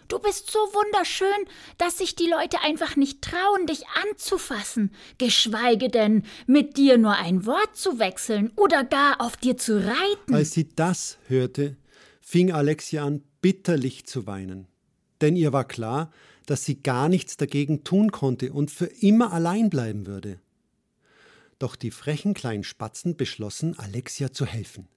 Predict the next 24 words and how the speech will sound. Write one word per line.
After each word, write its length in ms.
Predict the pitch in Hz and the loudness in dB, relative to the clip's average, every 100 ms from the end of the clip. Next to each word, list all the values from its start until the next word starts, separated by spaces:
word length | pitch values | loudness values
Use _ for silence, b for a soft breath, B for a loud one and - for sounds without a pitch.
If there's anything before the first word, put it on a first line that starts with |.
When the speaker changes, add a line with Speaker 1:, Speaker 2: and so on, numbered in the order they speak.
| _ _ b b b | _ _ b b b
Speaker 2:
Sie 200 | b 113 | b -10
berieten 440 | 120 110 147 160 160 | -8 -4 -4 -2 -2
sich, 380 | 160 160 - _ _ | -2 -6 -8 _ _
kicherten, 600 | - 160 156 147 - 151 - b b | 0 2 2 -2 -4 -8 -10 b b
schauten 540 | - 139 139 143 143 196 | -2 0 0 -2 -2 4
immer 420 | 214 226 202 123 | 6 6 4 2
wieder 280 | 160 180 156 | 0 0 0
in 160 | 139 | -2
ihre 380 | 156 139 113 104 | 0 0 0 0
Richtung 520 | 175 - 175 175 165 - | -2 -2 -4 -4 -4 -4
und 240 | 135 - | -4 -4
piepsten 560 | - 214 - - 147 - | 0 0 -2 -4 0 2
dann: 400 | 127 170 226 - _ _ _ _ | 4 4 0 -4 _ _ _ _
Speaker 1:
„Komm, 380 | - 466 349 - b b b | 2 4 4 0 b b b
wir 160 | 262 | 2
werden 240 | 294 339 339 | 4 4 4
dir 160 | 311 | 4
helfen, 560 | 311 285 554 - 214 - _ _ B B B | 4 4 4 4 2 2 _ _ B B B
damit 360 | 285 294 302 311 | 4 4 2 2
du 40 | |
das 260 | 339 381 370 | 2 2 2
glücklichste 800 | 466 453 453 - 381 381 - 381 - | 4 4 4 2 -2 0 -2 -6 -2
Pferdemädchen 920 | 415 403 330 311 320 320 - 339 311 B B | 2 4 4 2 0 -2 2 4 4 B B
des 240 | 370 359 | -2 -2